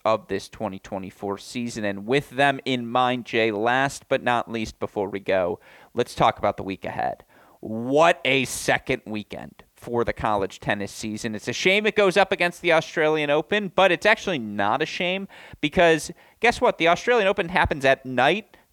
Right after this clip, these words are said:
and after midnight. College tennis happens during the day, my friends, and we got plenty of intriguing action across the board here. We're gonna rapid fire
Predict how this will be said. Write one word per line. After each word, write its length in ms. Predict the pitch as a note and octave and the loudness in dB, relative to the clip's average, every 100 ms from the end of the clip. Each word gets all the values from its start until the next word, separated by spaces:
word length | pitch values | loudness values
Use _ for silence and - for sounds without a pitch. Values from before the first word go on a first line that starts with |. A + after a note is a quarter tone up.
| - | 0
and 120 | D#3 | 4
after 320 | D3+ D3+ C3+ | 4 2 -2
midnight. 420 | A#2+ A#2+ - G#1 - _ _ _ _ - | -2 -4 -4 -10 -12 _ _ _ _ 2
College 360 | B3+ C#4 - | 6 6 4
tennis 260 | G#3+ F#3 C#3+ | 4 4 6
happens 320 | D#3+ D3 A#2+ | 2 2 -2
during 300 | C#3+ C#3 G#2+ | 0 0 -2
the 100 | A#2 | -8
day, 460 | - F#2+ F#2+ - _ | -4 -2 -4 -8 _
my 180 | G2 F#2+ | -4 -4
friends, 380 | - A2+ G2+ G#2 | 0 -2 0 -4
and 100 | G2+ | -8
we 80 | E3 | 2
got 260 | G3+ C#3 | 2 2
plenty 800 | - - D3 D3 D3 - A#2+ - - - - | -2 -4 0 2 2 -2 -10 -12 -20 -12 2
of 180 | B2+ | 2
intriguing 560 | C3 B2 D3+ C3+ C3 B2 | 2 -4 -4 -2 -2 0
action 360 | A#2+ A#2+ - A2 | 0 -2 -6 -8
across 340 | - A2+ - | -2 -2 -2
the 80 | - | -12
board 320 | A2+ A#2+ A2+ | -4 -2 -2
here. 180 | - A2+ | -2 -2
We're 120 | G#2+ | -2
gonna 180 | C#3 A#2 | -2 -2
rapid 460 | A2+ C#3 - D#3+ | 2 0 0 -4
fire 480 | - C#3+ C3 B2 B2 | -2 0 2 2 0